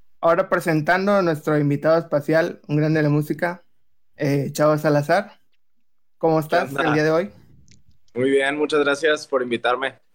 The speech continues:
Speaker 1: No, gracias por aceptar la invitación. Este, ¿nos puedes dar una breve presentación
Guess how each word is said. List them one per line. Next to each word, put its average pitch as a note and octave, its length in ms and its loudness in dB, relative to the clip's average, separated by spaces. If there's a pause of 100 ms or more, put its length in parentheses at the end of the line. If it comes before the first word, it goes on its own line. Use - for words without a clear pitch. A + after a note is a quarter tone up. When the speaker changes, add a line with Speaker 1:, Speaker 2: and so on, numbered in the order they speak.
(400)
Speaker 1:
No, D#3 160 0
gracias D3+ 360 -2
por D#3 140 -2
aceptar D3 320 -4
la D#3+ 60 0
invitación. D#3 600 -4 (200)
Este, D3+ 800 0
¿nos D3+ 180 0
puedes E3 380 0
dar E3+ 200 4
una E3+ 720 0
breve F#3+ 360 0
presentación F3+ 880 -2